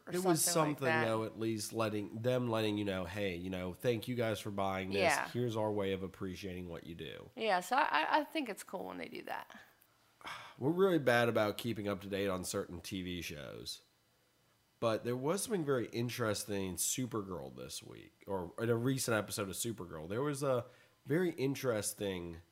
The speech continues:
Speaker 2: line she said dropped. It was, "My cousin worked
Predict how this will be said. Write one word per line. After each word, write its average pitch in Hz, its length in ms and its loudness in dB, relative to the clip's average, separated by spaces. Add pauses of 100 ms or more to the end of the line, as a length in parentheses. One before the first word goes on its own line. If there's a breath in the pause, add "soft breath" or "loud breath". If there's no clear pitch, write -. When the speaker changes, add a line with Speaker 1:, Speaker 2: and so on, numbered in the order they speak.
(360)
Speaker 2:
line 104 320 2
she 98 180 -6
said 87 280 -6
dropped. 78 400 -8
It 95 240 -4
was, 95 400 2 (960 soft breath)
"My 131 180 0
cousin 160 560 0
worked 110 400 0